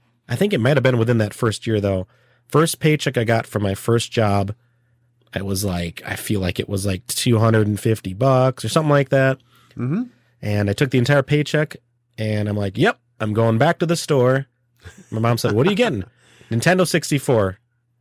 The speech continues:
Speaker 1: She's like, "Are you gonna blow your whole paycheck, your first paycheck, all that money? You're gonna blow all that on the, on the Nintendo?" I'm like, "Yep, bye." I went out the door,
Speaker 2: <laughs>
Speaker 1: and, uh, that's, that's that.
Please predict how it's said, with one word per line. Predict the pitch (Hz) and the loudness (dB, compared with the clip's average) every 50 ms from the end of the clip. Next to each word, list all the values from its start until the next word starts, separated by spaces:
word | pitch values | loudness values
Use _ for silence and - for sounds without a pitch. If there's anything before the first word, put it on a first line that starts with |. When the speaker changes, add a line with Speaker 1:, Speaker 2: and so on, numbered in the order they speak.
| _ _ _ _ | _ _ _ _
Speaker 1:
She's | - - 113 110 | -12 -8 -6 -4
like, | 107 98 85 - _ _ | -4 -6 -8 -12 _ _
"Are | - 107 110 | -2 0 2
you | 131 175 | 2 2
gonna | 202 233 226 185 131 | 0 0 -2 -2 -2
blow | 104 98 107 - 123 160 | -4 -6 -6 -4 -2 -2
your | 180 127 104 98 | -2 -2 -2 0
whole | 95 135 196 220 | 0 0 0 0
paycheck, | - - 175 190 214 - - 214 214 202 - | 2 2 2 2 2 0 -2 -4 -4 -2 -4
your | 117 - | -6 -2
first | - 139 165 175 - - | 0 0 0 0 -2 -4
paycheck, | 180 185 - 196 180 160 127 | -4 -4 -4 -4 -6 -2 0
all | 143 180 | 2 2
that | 214 214 185 | 2 2 2
money? | 165 170 202 233 233 | 2 2 2 2 0
You're | 170 165 160 | 0 0 0
gonna | 151 143 | 2 2
blow | 147 147 | 2 2
all | 143 147 175 185 | 2 2 2 2
that | 196 190 135 92 - _ _ _ _ _ _ _ _ _ _ _ _ - | 0 0 -2 -4 -8 _ _ _ _ _ _ _ _ _ _ _ _ -6
on | 113 110 | -4 -2
the, | 113 110 117 - 123 | -2 -2 -2 -4 -4
on | 117 | -2
the | 117 113 | 0 0
Nintendo?" | 117 113 107 - 127 117 110 98 | 0 0 0 -2 -4 -4 -4 -4
I'm | 98 | -6
like, | 92 92 - | -8 -12 -6
"Yep, | _ - 233 254 - _ _ _ | _ 0 0 0 -2 _ _ _
bye." | 127 143 156 139 131 131 - _ 160 - - - - | 0 2 4 4 2 0 -2 _ -10 -10 -10 -12 -4
I | - 123 | 0 2
went | - 135 143 | 2 4 4
out | 147 147 143 | 2 2 2
the | 160 | 2
door, | 143 143 131 131 147 147 - - _ - - - | 2 2 2 2 0 -2 -6 -16 _ -20 -18 -6
Speaker 2:
<laughs> | 202 381 - - - - 226 196 - - 170 | -4 -4 -4 -4 -4 0 0 0 0 -2 -2
Speaker 1:
and, | 127 123 120 120 123 | 0 2 2 2 2
uh, | 120 117 117 117 120 - _ _ _ | 2 2 2 0 -2 -4 _ _ _
that's, | 127 117 120 123 127 - - | -4 -2 -2 -2 -2 -4 -2
that's | - 127 131 120 123 | 0 0 2 2 2
that. | 123 131 127 110 101 | 2 2 2 2 0